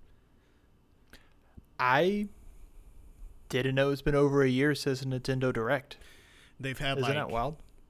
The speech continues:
Speaker 2: they've had
Speaker 1: I
Speaker 2: the, the indies, like the in-, in-, indies.
Speaker 1: Yeah.
Speaker 2: Isn't that what they call it?
Speaker 1: The, like, the, the indie developer kind of thing?
Speaker 2: Like the Nintendo indies games, like, so Nindies or in-, I don't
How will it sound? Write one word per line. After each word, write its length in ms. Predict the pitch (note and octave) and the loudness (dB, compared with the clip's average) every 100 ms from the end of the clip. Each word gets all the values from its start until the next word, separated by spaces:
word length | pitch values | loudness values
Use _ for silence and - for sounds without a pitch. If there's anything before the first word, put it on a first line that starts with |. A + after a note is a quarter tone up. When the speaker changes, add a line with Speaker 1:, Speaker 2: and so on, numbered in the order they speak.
| - | -12
Speaker 2:
they've 140 | C3 B2+ | -8 -2
had 140 | C#3+ | 2
Speaker 1:
I 100 | G#3 | 0
Speaker 2:
the, 380 | B2 A#2+ A#2+ A#2 B2 | 0 -8 -10 -10 -10
the 180 | B2 C3+ | -8 -2
indies, 600 | D#3 E3 G3+ A#3+ - - | -2 -2 -2 -4 -8 -14
like 200 | E3 B2+ | -14 -12
the 200 | A#2+ A#2+ A#2 - | -10 -10 -12 -10
in-, 220 | A#2+ B2+ - - | -6 -6 -10 -16
in-, 280 | - C3+ D3+ - - - | -6 -4 -6 -10 -16 -8
indies. 480 | D3 D#3+ E3+ - - - _ _ - - | -6 -4 -8 -12 -18 -20 _ _ -20 -14
Speaker 1:
Yeah. 200 | D2 D2 - _ _ _ _ - | -8 -8 -10 _ _ _ _ -4
Speaker 2:
Isn't 120 | D3+ | 0
that 100 | D#3 | 2
what 100 | D3+ | 0
they 80 | D3 | 0
call 220 | D#3 D#3 | 2 2
it? 100 | D#3 - - - - - - | 2 -4 -14 -20 -20 -20 -6
Speaker 1:
The, 160 | C3 - B2+ | -4 -4 -4
like, 220 | B2 A#2+ | -4 -2
the, 220 | B2 A#2 G#2+ | -2 -2 -2
the 180 | G#2 - | -4 -2
indie 180 | B2 B2+ | -2 0
developer 460 | B2+ B2+ B2+ B2 C3+ | 2 4 4 2 -2
kind 240 | - C3 | -2 -4
of 80 | C3 | -2
thing? 100 | C#3+ | 2
Speaker 2:
Like 160 | E3 D3+ | 2 2
the 100 | D#3 D3+ | 0 0
Nintendo 720 | D#3 D#3+ - F3 F3 E3+ D#3+ - | 2 2 4 6 8 6 4 0
indies 520 | C#3+ D3 D#3+ E3 - | 0 2 0 -2 -4
games, 320 | D#3 E3 E3 | 0 0 2
like, 120 | C#3+ A#2 | -2 -6
so 140 | C3 | -4
Nindies 520 | A#2+ B2+ D3 D#3 D#3 B2+ | -4 -2 -2 -2 -6 -8
or 120 | A#2+ | -10
in-, 200 | C3 D3 | -8 -8
I 60 | |
don't 100 | A#2 | -8